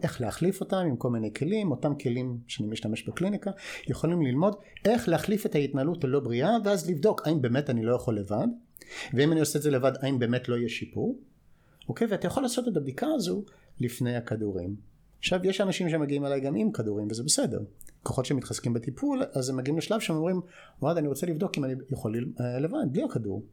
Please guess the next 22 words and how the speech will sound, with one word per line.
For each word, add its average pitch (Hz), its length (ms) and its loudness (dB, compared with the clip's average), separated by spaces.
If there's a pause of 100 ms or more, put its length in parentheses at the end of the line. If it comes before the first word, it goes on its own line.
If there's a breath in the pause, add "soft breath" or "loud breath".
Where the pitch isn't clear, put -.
(340)
אז 151 180 0
אנחנו 156 320 0
מבקשים, 127 500 -2
אה, 117 320 -2
מול 113 160 -2
הפסיכיאטר 110 520 -2
להתחיל 117 280 -2
לדלל 107 320 -2
את 113 120 -4
התרופות 101 380 -6
ולבדוק 151 440 0
שבאמת 113 360 0
הוא 131 80 2
יכול 123 160 0
להתמודד, 131 400 2 (380 loud breath)
גם 127 200 4
כשאין 135 380 0
כדור 143 260 2
והלחץ 117 400 0
חוזר, 107 380 0 (440 loud breath)
וגם 127 280 4
שם 254 300 4